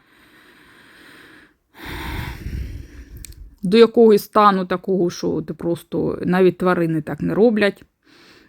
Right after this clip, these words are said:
М, будучи дівчиною, і ні-, нічого. Чи мамою п'ятьох дітей, теж нічого. Тебе не-, ніхто не буде судити за це поруч.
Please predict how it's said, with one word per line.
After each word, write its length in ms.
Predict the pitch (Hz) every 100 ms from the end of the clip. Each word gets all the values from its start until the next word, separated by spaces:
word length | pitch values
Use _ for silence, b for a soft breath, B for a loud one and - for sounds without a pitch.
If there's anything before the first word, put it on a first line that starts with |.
| -
М, 500 | - - - - 202 175
будучи 460 | 214 180 - 175
дівчиною, 840 | 175 190 196 - 180 180 170 175 180 _ _ _ 571 - 740 571 403
і 60 |
ні-, 80 | 330
нічого. 580 | 302 240 175 175 190 208 -
Чи 360 | - 349 196
мамою 640 | 180 214 269 254 220 214
п'ятьох 600 | 185 202 190 _ 220 208
дітей, 580 | 180 190 - 175 175 180 - _ _ _ _
теж 240 | 185 196
нічого. 500 | 208 185 - 180 180
Тебе 280 | 185 233 277
не-, 140 | 254 226
ніхто 320 | 240 233 247
не 80 | 220
буде 260 | 190 185 180
судити 480 | - 180 160 -
за 140 | 165 151
це 280 | - 165 180 _ _ _ _ _
поруч. 480 | - 170 160 - -